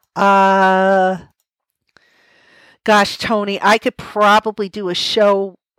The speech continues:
all by its lonesome on this. I mean, I've seen all types of speculations, um, about who they're gonna draft,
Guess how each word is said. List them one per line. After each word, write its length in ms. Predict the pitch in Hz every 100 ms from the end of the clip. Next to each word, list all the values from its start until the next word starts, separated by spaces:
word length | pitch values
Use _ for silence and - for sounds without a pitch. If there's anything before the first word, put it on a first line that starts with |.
| _ _
all 160 | 180 190
by 200 | 208 208
its 320 | 180 - 190
lonesome 520 | 190 196 202 - 165
on 200 | 156 143
this. 240 | - -
I 60 | 170
mean, 200 | 175 175 -
I've 180 | 208
seen 280 | - - 202
all 200 | - 196
types 420 | - - 202 -
of 60 | -
speculations, 1040 | - 180 170 185 175 175 - 180 175 170 - - - - - - - -
um, 540 | 175 165 165 165 156 _ _ -
about 420 | 170 170 156 - -
who 180 | - 156
they're 100 | 151
gonna 220 | - -
draft, 800 | - 202 214 208 208 208 -